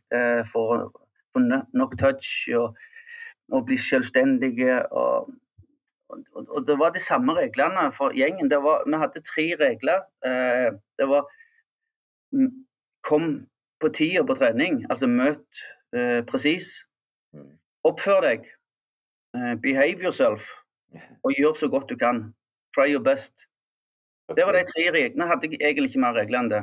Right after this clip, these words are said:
Speaker 1: Kom på tida, og oppfør deg, og gjør så godt du kan. Og hvis, hvis vi greier å gjennomføre det i mange år med de med stort potensial, og de trives og har det gøy, og de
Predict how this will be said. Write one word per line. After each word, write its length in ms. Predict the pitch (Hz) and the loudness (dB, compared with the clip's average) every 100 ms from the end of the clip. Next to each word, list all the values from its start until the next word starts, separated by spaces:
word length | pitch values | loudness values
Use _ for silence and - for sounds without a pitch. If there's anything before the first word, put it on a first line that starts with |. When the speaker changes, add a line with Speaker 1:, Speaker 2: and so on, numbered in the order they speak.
| - _ _ _ _ - | -6 _ _ _ _ -4
Speaker 1:
Kom 140 | 160 | -2
på 80 | 180 | -2
tida, 400 | 180 156 165 185 | 0 0 2 2
og 480 | 185 - 135 135 - | 2 2 2 4 2
oppfør 260 | 143 151 156 | -2 0 2
deg, 200 | 156 151 | 0 0
og 80 | 135 | 0
gjør 120 | 135 | 0
så 120 | 135 | 0
godt 180 | 120 120 | -4 -4
du 60 | - | -2
kan. 260 | 110 117 | -2 -2
Og 100 | - | -4
hvis, 200 | - 277 _ _ _ - _ _ | -6 -8 _ _ _ -20 _ _
hvis 120 | - - | -12 -2
vi 120 | 147 - _ | -2 -2 _
greier 180 | 143 156 | 2 4
å 160 | 143 139 | 4 2
gjennomføre 600 | 123 180 196 160 135 135 | 2 0 2 2 2 2
det 100 | 127 - | 2 0
i 60 | |
mange 360 | 131 123 113 120 120 | 0 2 0 -2 0
år 120 | 127 | 0
med 200 | 127 120 | -2 2
de 200 | 127 143 | 2 2
med 220 | 120 127 | 0 -2
stort 280 | 123 147 156 | 0 -2 -2
potensial, 720 | - 123 131 120 123 139 190 | -8 -2 -2 0 2 4 2
og 220 | 143 - 120 | 0 0 0
de 100 | 131 - | -2 -2
trives 380 | 143 143 - - | -4 -4 -8 -2
og 120 | 131 | 0
har 60 | 120 | 2
det 100 | 120 | 2
gøy, 280 | 135 175 113 - _ _ _ _ _ _ _ _ _ - | 2 2 -2 -10 _ _ _ _ _ _ _ _ _ -2
og 180 | 143 135 | 0 4
de 100 | 139 | 4